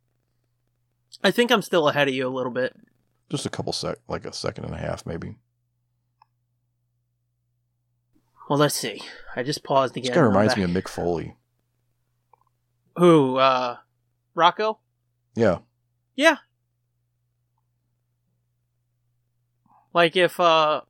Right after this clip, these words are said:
Speaker 1: Foley had both of his ears and took more showers.
Speaker 2: Yeah.
Speaker 1: Only a couple more, though.
Speaker 2: Yeah. Like, three hundred pounds lighter.
Speaker 1: Well, if you wanna be cruel.
Speaker 2: No, I'm just saying, he's a big boy.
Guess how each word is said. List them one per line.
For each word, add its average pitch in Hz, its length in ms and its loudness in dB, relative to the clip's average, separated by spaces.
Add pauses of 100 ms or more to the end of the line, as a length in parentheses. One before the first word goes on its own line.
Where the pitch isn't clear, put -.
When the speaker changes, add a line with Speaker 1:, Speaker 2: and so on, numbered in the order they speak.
(120)
Speaker 1:
Foley 180 760 0
had 170 220 0
both 170 200 0
of 160 120 -12
his 147 160 -8
ears 175 280 -2
and 165 140 -10
took - 180 -8
more 170 180 -4
showers. 202 600 -2 (220)
Speaker 2:
Yeah. 87 260 -4 (580)
Speaker 1:
Only 247 240 6
a 180 40 2
couple 170 340 0
more, 123 200 -16
though. 113 260 -18 (680)
Speaker 2:
Yeah. 87 260 -4 (1120)
Like, 98 340 -2 (220)
three 104 240 0
hundred 85 200 0
pounds 82 360 -4
lighter. 82 420 -4 (540)
Speaker 1:
Well, 156 380 2 (480)
if - 140 -18
you 156 100 -6
wanna 165 160 0
be 139 120 -6
cruel. 160 720 0 (1200)
Speaker 2:
No, 196 80 2
I'm 131 80 2
just - 140 -4
saying, 156 180 0
he's 107 120 -2
a - 40 -8
big 95 180 -2
boy. - 340 -2